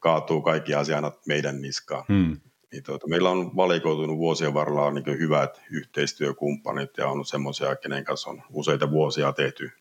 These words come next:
Speaker 1: tehty yhteistyötä ja se on toiminut, toiminut puolia ja toisia. Pystytään matkan varrella avoimesti keskustelemaan, jos meillä tulee o-,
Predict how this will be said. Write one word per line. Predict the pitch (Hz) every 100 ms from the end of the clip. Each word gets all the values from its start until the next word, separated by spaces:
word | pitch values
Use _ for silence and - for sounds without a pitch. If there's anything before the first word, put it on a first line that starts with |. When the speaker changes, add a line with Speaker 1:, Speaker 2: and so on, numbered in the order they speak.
| _
Speaker 1:
tehty | - 80 76 73
yhteistyötä | 73 71 - 71 - 71 - -
ja | 67
se | 69
on |
toiminut, | - 71 69 69 69 _ _ _ _ _ _ _ -
toiminut | 101 92 90 -
puolia | 95 90 82 78
ja |
toisia. | 76 82 76 78 71
Pystytään | - 73 73 73 73
matkan | 73 - 76 73
varrella | 73 73 71 69 - _ 87
avoimesti | 85 78 76 82
keskustelemaan, | - 80 - 76 - 71 69 71
jos | 71
meillä | 69 69
tulee | 71 71
o-, | 71 71 -